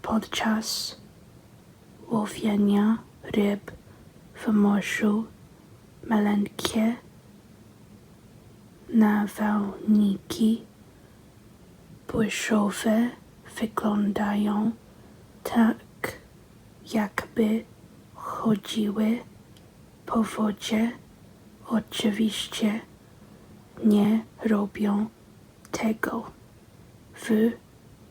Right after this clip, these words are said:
rzeczywistości unoszą się tuż nad powierzchnią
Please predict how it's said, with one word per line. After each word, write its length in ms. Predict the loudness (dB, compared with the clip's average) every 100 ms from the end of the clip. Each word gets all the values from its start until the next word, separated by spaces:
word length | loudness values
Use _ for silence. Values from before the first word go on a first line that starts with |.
| -20
rzeczywistości 1800 | -6 -4 -4 0 2 2 -2 -4 -4 -6 -4 -4 -4 -8 -6 -2 -2 -4 -20 -20 -20 -20 -20 -20 -20 -20 0 4
unoszą 760 | 6 4 2 -2 0 2 0
się 500 | -2 -6 0 2 0 -4 -20 -20 -20 -20 -20 -20 -20 -20 -20 -20 -20 -20 -12
tuż 720 | -4 4 6 4 0 -8 -10 -16 -20 -20 -20 -20 -20 -20 -20 -20 -14 0
nad 480 | 2 2 0 -6 -16 -20 -20 -20 -20 -20 -20 -20 -20 -20 -16 -2
powierzchnią 1600 | 0 2 2 0 0 -6 -10 -12 -18 -14 -12 0 6 6 6